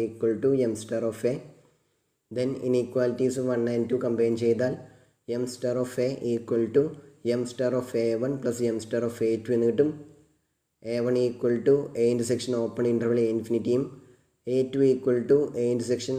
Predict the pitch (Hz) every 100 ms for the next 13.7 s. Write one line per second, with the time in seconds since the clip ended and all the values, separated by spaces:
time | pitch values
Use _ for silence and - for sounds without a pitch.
0 | 123 117 120 120 117 120 113 113 107 117
1 | 110 123 123 113 117 117 117 120 117 113
2 | 113 135 170 - - _ _ - 117 131
3 | 131 131 139 151 120 120 117 123 123 120
4 | 127 127 - 120 110 110 117 110 143 156
5 | - - _ - 113 120 120 - 123 127
6 | 127 - 117 123 120 117 - 120 113 104
7 | 123 117 120 117 113 113 107 113 117 143
8 | 147 - - _ - 127 - 113 113 113
9 | 120 117 123 - 113 117 117 117 113 131
10 | 131 113 107 120 117 117 117 113 113 110
11 | 113 120 120 113 113 117 113 113 113 139
12 | 160 - - _ _ _ _ _ - 123
13 | 127 123 135 131 127 127 127